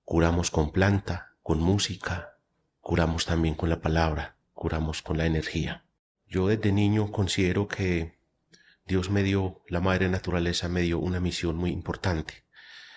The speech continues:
Empecé a recorrer el territorio, me salí de mi resguardo natal de Carmatarrúa, de Cristianía, Andes, Antioquia.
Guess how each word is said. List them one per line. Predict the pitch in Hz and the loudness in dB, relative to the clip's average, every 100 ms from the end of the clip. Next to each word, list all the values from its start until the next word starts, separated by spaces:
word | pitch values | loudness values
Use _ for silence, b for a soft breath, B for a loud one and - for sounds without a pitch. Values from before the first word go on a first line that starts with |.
| B B B _ _ | B B B _ _
Empecé | 107 - 95 107 98 | -4 -2 0 2 4
a | |
recorrer | - - 107 101 95 - - _ _ _ _ | 4 0 0 0 0 -4 -16 _ _ _ _
el | - - | -6 0
territorio, | 107 104 117 107 90 78 - _ _ - | 0 2 4 4 4 -2 -10 _ _ -12
me | - 87 90 82 | -4 -2 0 -2
salí | 80 95 82 90 | -2 -2 0 2
de | 87 95 | 2 2
mi | 95 87 | 2 2
resguardo | 82 78 - 90 87 101 98 | 0 -2 0 0 0 -4 -6
natal | - 82 - 87 98 - | -4 -4 0 0 0 -6
de | 85 82 | -8 -6
Carmatarrúa, | 87 82 80 85 80 85 90 - _ | -4 -4 -4 -4 -2 -2 -2 -6 _
de | 85 80 82 _ _ | -14 -14 -16 _ _
Cristianía, | - 78 - 82 85 92 90 | -12 -8 -4 -2 0 -2 -2
Andes, | 87 87 90 | -4 -2 -2
Antioquia. | 76 82 95 92 - 82 | -4 -2 -2 -2 -6 -10